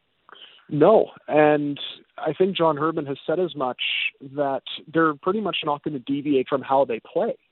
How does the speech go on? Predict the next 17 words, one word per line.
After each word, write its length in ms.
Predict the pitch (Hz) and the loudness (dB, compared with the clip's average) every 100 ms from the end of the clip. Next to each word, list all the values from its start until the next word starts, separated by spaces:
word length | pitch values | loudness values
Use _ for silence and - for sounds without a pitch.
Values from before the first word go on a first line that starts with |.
| _ _ | _ _
And 520 | 156 151 156 151 147 - - - | -4 -2 0 -2 -4 -10 -12 -2
sure, 320 | - 247 214 | 2 6 6
there 100 | 180 | 6
are 40 | 170 | 4
gonna 140 | 180 | 2
be 140 | 160 - | 0 0
some 140 | 160 | -2
situations 800 | 165 151 151 143 143 - 143 135 | -2 -2 0 0 0 -4 -6 -6
where 440 | 135 135 127 127 127 | -2 2 2 2 0
they 140 | 131 | 0
might 260 | 131 127 - | 0 -2 2
have 220 | 135 - | 0 0
to 100 | 110 | -2
change 380 | - 170 160 - | 2 2 2 -2
things 240 | 131 131 | -4 2
up, 160 | 139 - | 2 2
like, 160 | 127 | 0